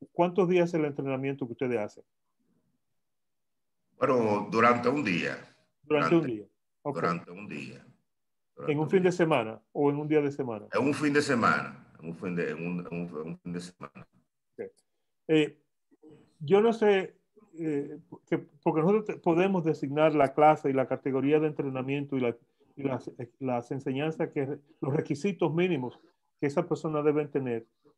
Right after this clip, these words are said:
Speaker 1: para que puedan ser facilitadores comunales, tanto en la ciudad como en las zonas rurales, donde está más aislada la situación, porque es peor todavía. Mientras más te sales de la capital, peor es la situación.
Speaker 2: Exactamente.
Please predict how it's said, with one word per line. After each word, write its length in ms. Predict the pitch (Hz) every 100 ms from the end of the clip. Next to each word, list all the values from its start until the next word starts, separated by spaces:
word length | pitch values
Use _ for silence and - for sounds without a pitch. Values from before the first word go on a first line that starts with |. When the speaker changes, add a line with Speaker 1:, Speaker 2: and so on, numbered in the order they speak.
| -
Speaker 1:
para 240 | 139 135
que 60 | 135
puedan 340 | 143 151 165
ser 280 | 165 160 151
facilitadores 960 | 147 139 139 139 135 143 156 156 - _ _ _
comunales, 840 | - 156 139 143 170 127 110 - _ _ - - - - _ _
tanto 320 | 156 170 208
en 80 | 208
la 80 | 185
ciudad 440 | 170 160 170 160
como 220 | 165 156
en 60 | 147
las 160 | 135 -
zonas 260 | 170 175
rurales, 500 | 156 143 160 139 120
donde 280 | 127 123 131
está 220 | 131 147
más 240 | 151 156 151
aislada 440 | 135 143 147 135
la 100 | 120
situación, 520 | 123 127 117 143 123
porque 260 | - 117 127
es 60 |
peor 300 | 123 143 147 143
todavía. 440 | 131 123 131 113 _ _ _ -
Mientras 260 | 143 147
más 160 | 156 190
te 120 | 220
sales 280 | 214 208 190
de 60 |
la 120 | 175 156
capital, 500 | 139 139 143 139 139
peor 260 | 139 147
es 60 | 160
la 100 | 147
situación. 580 | 135 123 120 - 107 104 _ _ _ _ _ _ _
Speaker 2:
Exactamente. 640 | - - 80 82 76 65